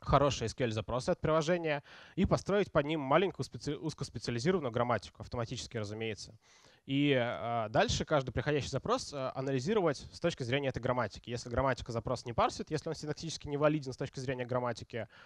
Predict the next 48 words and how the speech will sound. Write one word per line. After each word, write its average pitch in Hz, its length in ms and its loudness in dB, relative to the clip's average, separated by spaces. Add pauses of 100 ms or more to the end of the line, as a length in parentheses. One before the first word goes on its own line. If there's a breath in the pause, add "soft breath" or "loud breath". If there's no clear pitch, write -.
(220 loud breath)
то 143 380 4 (100)
запрос 131 360 -2
плохой, 117 380 -2
кто-то - 280 -2
там 104 160 -8
че-то 123 220 -4
инъектирует. 110 640 -8 (1080 soft breath)
Ну 170 160 0
и 170 220 6
более 139 280 4
круто, 202 260 -2
на 151 120 0
самом 143 200 -2
деле, 147 160 2
если 120 160 -6
мы 127 60 -4
можем 131 320 -4
парсить, 131 400 2
э, 123 140 -6
запрос, 151 560 -2
мы 135 120 -2
можем 131 300 -4
анализировать, 131 600 -2 (320 loud breath)
а, 117 320 6
на 123 120 -2
дереве 160 280 2
его 135 180 0
семантику 156 640 -2
и 160 80 0
делать 131 260 0
какие-то 127 360 -4
выводы 135 300 2
о 113 60 2
том, 117 200 -4
кто 175 340 -2
какие 139 380 -2
данные 120 340 0
запрашивает, 110 760 -2
и 139 120 -4
даже 113 240 -2
впиливать 120 360 -2
там 104 140 -8
какие-нибудь 113 240 -12
управления 117 420 -2
доступом, 127 600 -4
например, 107 280 -6
ролевое, 110 440 0
атрибутное, 113 680 -4